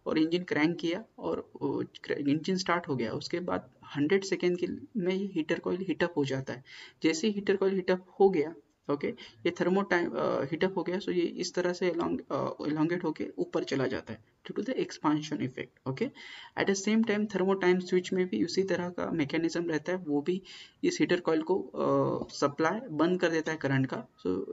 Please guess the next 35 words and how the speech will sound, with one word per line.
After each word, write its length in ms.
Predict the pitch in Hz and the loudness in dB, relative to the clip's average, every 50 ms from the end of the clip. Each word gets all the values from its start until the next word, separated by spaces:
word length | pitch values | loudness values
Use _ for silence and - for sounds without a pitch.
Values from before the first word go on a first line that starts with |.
| - 147 | 0 2
हीटर 240 | 147 143 143 180 175 | 2 4 2 2 2
कॉइल 200 | - 175 175 180 | 2 0 0 2
का 100 | 180 185 | 0 0
सप्लाई 280 | 185 175 165 185 170 160 | 0 0 -2 -2 -2 0
बंद 220 | 160 170 170 170 | 0 0 0 0
होता 160 | 156 151 175 | 0 -2 -2
है 40 | 175 | -2
तो 80 | 190 180 | 0 -2
हीटर 240 | 175 160 175 175 | 0 0 -2 -4
कॉइल 200 | - - 180 175 175 - | 0 0 0 0 0 -2
ठंडी 240 | 165 156 156 175 | -2 0 0 0
हो 120 | 175 165 156 | 0 0 -2
जाएंगी 380 | 165 165 156 160 165 185 269 - - - - - - - _ - | 0 0 0 0 0 -4 -6 -8 -12 -18 -18 -20 -20 -20 _ 2
और 120 | 170 165 - | 2 2 2
फिर 220 | - - 190 196 | 6 8 8 8
से, 200 | 190 190 202 - | 8 6 2 0
अ, 60 | - - 160 165 160 160 160 156 156 156 151 156 - _ _ _ - | 0 0 0 0 0 0 0 0 0 -2 -4 -6 -12 _ _ _ -8
जो 280 | - 139 139 - - - | -8 -6 -4 -4 -4 -2
उसका 240 | 147 143 - 170 160 | -4 -2 -2 -2 2
टेम्परेचर 420 | - 156 156 - 180 180 180 156 | 2 2 2 2 0 0 0 -2
ड्रॉप 320 | - - 156 160 160 - | 0 0 0 0 2 0
होने 140 | 165 160 170 | 0 0 0
को 100 | 165 175 | -2 -4
स्टार्ट 260 | 170 - 156 147 143 | -4 -2 -4 -4 -2
होगा 120 | 165 180 190 | -2 -2 -2
और 80 | 185 | -2
जैसे 300 | 170 151 156 156 - 208 | 0 0 0 0 0 -2
ही 80 | 202 202 | -4 -2
टेम्परेचर 460 | 202 180 180 175 175 - 175 190 175 | -2 -2 -2 0 -2 -2 -2 -4 -6
वन 180 | 170 170 170 170 | -4 -4 -6 -6
फिफ्टी 260 | - - - - 180 | -8 -10 -6 -4 -2
डिग्री 240 | 175 165 160 175 160 | -2 0 0 0 -2
सेल्सियस 400 | - 170 165 156 170 160 156 - | -2 -2 -4 -4 -4 -6 -6 -6
के 80 | 165 | -4
नीचे 380 | 160 151 147 151 - 170 - | -2 -2 -2 -2 -4 -8 -8